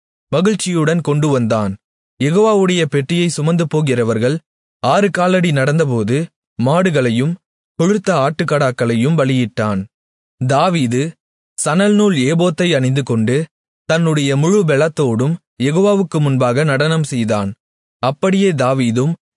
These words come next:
இஸ்ரவேல் வம்சத்தார்கள் அனைவரும் யெகோவாவுடைய பெட்டியை ஆரவார சத்தத்தோடும் எக்காள தொனியோடும் கொண்டு வந்தார்கள். யெகோவாவுடைய பெட்டி தாவீதின் நகரத்திற்குள் நுழைகிறபோது, சவுலின் மகளான மீகாள்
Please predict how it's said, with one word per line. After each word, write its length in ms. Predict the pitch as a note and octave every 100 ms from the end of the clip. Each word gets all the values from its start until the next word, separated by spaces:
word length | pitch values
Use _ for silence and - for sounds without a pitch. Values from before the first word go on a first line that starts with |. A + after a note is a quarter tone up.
| _ _ C#3
இஸ்ரவேல் 420 | - G3 G#3 G3
வம்சத்தார்கள் 680 | D#3 E3 D#3+ E3+ D#3+ D#3
அனைவரும் 540 | C#3+ B2+ C#3+ A2+ A#2 D3+ _ _ A#2
யெகோவாவுடைய 600 | C3 E3+ G3 F#3 F3 F3
பெட்டியை 540 | D3 B2+ C#3 C#3+ C#3+ -
ஆரவார 540 | B2 D3+ F3+ F3+ F3 -
சத்தத்தோடும் 680 | C3+ D#3+ C#3+ C3+ A2+ B2 D#3 _ _ _ _ B2+
எக்காள 480 | C#3+ - G3 G3 E3
தொனியோடும் 600 | C3 D#3 F3 E3+ F3 D#3+
கொண்டு 280 | C#3+ C#3
வந்தார்கள். 560 | B2+ A#2+ A#2 G#2+ G#2 G2 - _ _ _ C#3+
யெகோவாவுடைய 640 | E3+ G#3+ A3+ G#3+ G3+ G3
பெட்டி 520 | D#3 C#3 G#2 B2+ D3 - _ _ A#2
தாவீதின் 500 | C3+ F#3 G#3 F#3+ F3+
நகரத்திற்குள் 760 | C#3+ D3 F3+ D#3+ E3 F3 E3
நுழைகிறபோது, 880 | B2+ C#3 F3 D#3 C#3+ A#2 G#2+ A2+ D3+ - _ _ _ -
சவுலின் 440 | D3+ E3+ A3+ A#3 D#3
மகளான 560 | C3 C#3+ E3+ F3 F3
மீகாள் 580 | B2 B2+ B2 A#2 B2 G3